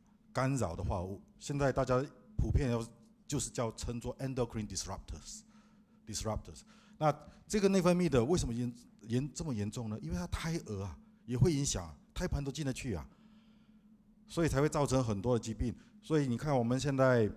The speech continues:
呃，卫生署推动全医院要筛检，那个筛检做什么塑化剂门诊，那个有用没有用？没有用的，你找不到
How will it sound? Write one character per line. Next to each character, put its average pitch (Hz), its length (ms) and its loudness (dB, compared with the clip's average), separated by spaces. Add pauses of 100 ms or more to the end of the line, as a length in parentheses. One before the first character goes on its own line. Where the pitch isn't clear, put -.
(440)
呃， 101 640 2
卫 160 120 0
生 135 140 -2
署 113 140 -4
推 131 180 4
动 127 180 -2
全 - 220 2
医 139 60 -10
院 135 160 -2
要 131 100 -4
筛 120 200 -6
检， 92 200 -8
那 135 80 -8
个 147 80 -4
筛 135 140 -4
检 104 200 -6 (340)
做 - 320 -4
什 110 100 -6
么 101 80 -2
塑 135 140 -6
化 127 120 -6
剂 123 140 -4
门 104 180 -2
诊， 92 140 -6
那 170 80 -6
个 190 60 0
有 139 100 4
用 143 180 2
没 123 80 -2
有 104 120 -2
用？ 104 140 -6 (260)
没 185 100 -2
有 165 60 2
用 160 160 2
的， 104 60 -4
你 104 100 -6
找 110 140 0
不 110 100 -2
到 135 220 4